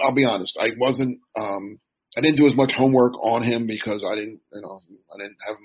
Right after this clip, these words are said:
as one of the top corners or anything. Um, I don't, I'm trying to think if there's somebody else that they,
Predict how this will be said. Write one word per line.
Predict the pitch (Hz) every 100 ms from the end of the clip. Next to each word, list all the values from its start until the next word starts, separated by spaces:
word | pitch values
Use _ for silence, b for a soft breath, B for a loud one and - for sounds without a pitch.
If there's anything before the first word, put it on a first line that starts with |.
| -
as |
one | 95
of | 87
the | -
top | - 85
corners | - 123 110 101
or |
anything. | 98 107 110 - B B B B -
Um, | 107 107 95 90 _ B B B _
I | 135
don't, | 135 -
I'm | 127 127 -
trying | 135
to | 135
think | 135 127
if | 101
there's | 104 -
somebody | 120 117
else | 113 113
that | 110
they, | 107